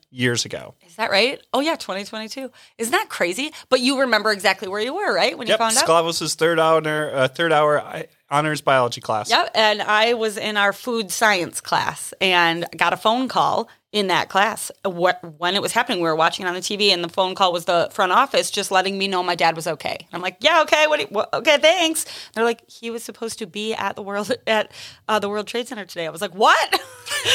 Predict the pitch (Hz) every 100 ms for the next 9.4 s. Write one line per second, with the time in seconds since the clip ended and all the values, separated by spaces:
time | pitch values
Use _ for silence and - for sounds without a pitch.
0 | 494 - 302 320 311 320 254 277 - 247
1 | 247 240 214 208 226 208 190 202 262 196
2 | - - - - 247 214 262 254 370 330
3 | - - 294 277 269 247 320 - 320 277
4 | 285 311 359 262 226 220 208 - 202 208
5 | 233 220 220 214 202 196 208 196 220 180
6 | 175 196 202 _ - 135 135 262 254 226
7 | 208 208 208 170 190 190 208 220 170 180
8 | 170 202 - 208 202 190 202 214 202 226
9 | 208 240 190 165